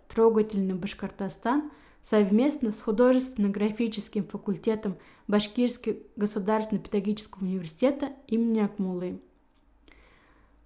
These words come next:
«Заман. Время». Ежеквартальный общественно-политический журнал Башкирской республиканской специальной библиотеки для слепых.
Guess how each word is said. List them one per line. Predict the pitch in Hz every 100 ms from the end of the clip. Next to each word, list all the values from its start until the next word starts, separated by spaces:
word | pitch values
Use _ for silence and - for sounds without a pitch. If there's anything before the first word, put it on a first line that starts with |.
| _ -
«Заман. | 214 285 269 214 208 208 - - _ _ -
Время». | 202 202 202 190 196 - _ _ _ -
Ежеквартальный | 226 262 262 247 247 - 277 302 240 185 -
общественно-политический | 202 - 269 269 226 214 220 214 254 - - 214
журнал | 190 190 196 220 285 - - - - -
Башкирской | 208 208 254 247 -
республиканской | 214 - 214 220 220 214 214
специальной | 220 - 220 214
библиотеки | 202 208 208 214 214
для | 202
слепых. | 208 214 214 208